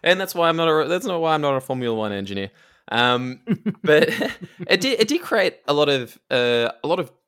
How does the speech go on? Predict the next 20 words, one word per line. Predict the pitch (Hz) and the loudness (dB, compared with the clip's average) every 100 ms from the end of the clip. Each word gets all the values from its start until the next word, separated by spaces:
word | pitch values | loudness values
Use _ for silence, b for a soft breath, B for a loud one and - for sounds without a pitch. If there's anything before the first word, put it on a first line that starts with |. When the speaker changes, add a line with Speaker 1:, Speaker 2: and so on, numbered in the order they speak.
| _ _ | _ _
Speaker 1:
different | 156 151 139 | -4 -2 -4
outcomes, | - 127 131 117 107 | 0 0 0 -6 -4
and | 113 | -4
I | |
think | 120 - 143 - _ _ _ - | -4 -4 -8 -10 _ _ _ -4
it | |
was | 131 139 | -4 -2
one | 156 | -4
of | |
these | 143 | -4
races | 110 107 120 120 101 | -2 -4 -4 -10 -6
where | 110 104 | -4 -2
I | 120 | 0
don't | 151 | -2
even | 269 185 | -2 -6
think | 135 120 | -10 -6
there | |
was | 113 104 | -6 -6
a | |
clear, | - - 110 104 104 | -14 -12 -8 -8 -10